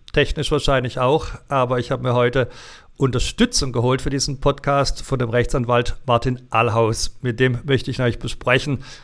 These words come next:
was wir denn da genau gefordert, äh, was sollten Medizinproduktehersteller tun und <laughs> welche Fehler sollten sie vielleicht auch dabei vermeiden. Herr Allhaus, seien Sie ganz herzlich willkommen. Ähm, wenn Sie ganz kurz was zu sich sagen, dann können wir Sie gut einordnen,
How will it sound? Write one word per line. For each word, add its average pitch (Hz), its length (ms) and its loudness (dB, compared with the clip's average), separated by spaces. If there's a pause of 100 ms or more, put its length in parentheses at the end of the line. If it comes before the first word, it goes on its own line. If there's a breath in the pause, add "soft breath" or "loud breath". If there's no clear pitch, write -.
(160 loud breath)
was 120 320 0
wir 135 120 0
denn 127 180 -2
da 120 140 2
genau 123 360 0
gefordert, - 720 -2
äh, 123 340 2
was 123 180 2
sollten 143 280 0
Medizinproduktehersteller 127 1600 0 (100)
tun 180 340 2
und 131 140 -4
<laughs> 117 140 4
welche 160 200 0
Fehler 160 280 2
sollten 135 320 -2
sie 123 120 0
vielleicht 120 360 0
auch 131 160 -4
dabei 117 400 0 (360 loud breath)
vermeiden. 127 520 0 (400 loud breath)
Herr 147 160 2
Allhaus, 175 260 4
seien 160 160 -2
Sie 147 100 -6
ganz 156 280 2
herzlich 165 320 2
willkommen. 160 420 2 (260 loud breath)
Ähm, 156 460 0
wenn 151 240 0
Sie 156 140 0 (180)
ganz 175 240 2
kurz 190 220 0
was 175 140 4
zu 170 100 -2
sich 143 240 -4
sagen, 160 400 2
dann 135 140 -4
können 135 160 -2
wir 135 80 0
Sie 127 100 -2
gut 131 300 2 (120)
einordnen, 160 1120 0